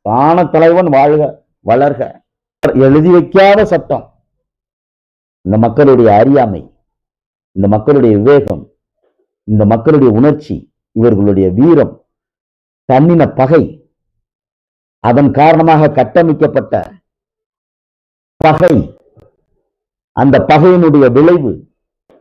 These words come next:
எந்த சித்தாந்தம் ஏதாவது இருக்கிறதா? இல்ல. எந்த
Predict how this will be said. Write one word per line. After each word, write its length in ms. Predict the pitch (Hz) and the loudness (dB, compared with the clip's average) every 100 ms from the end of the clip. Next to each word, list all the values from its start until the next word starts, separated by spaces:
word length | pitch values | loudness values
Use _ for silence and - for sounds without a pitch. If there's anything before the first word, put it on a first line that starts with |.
| _ _ _ _ _ _ - | _ _ _ _ _ _ -2
எந்த 240 | 165 185 196 | 0 2 0
சித்தாந்தம் 520 | 185 196 190 180 175 | 2 2 2 2 4
ஏதாவது 260 | 175 175 175 | 2 2 0
இருக்கிறதா? 460 | 165 160 165 175 190 170 | 0 -2 0 0 -2 -4
இல்ல. 220 | 196 208 98 76 - _ _ _ _ 127 | -4 -6 -6 -10 -20 _ _ _ _ -2
எந்த 220 | 170 | 0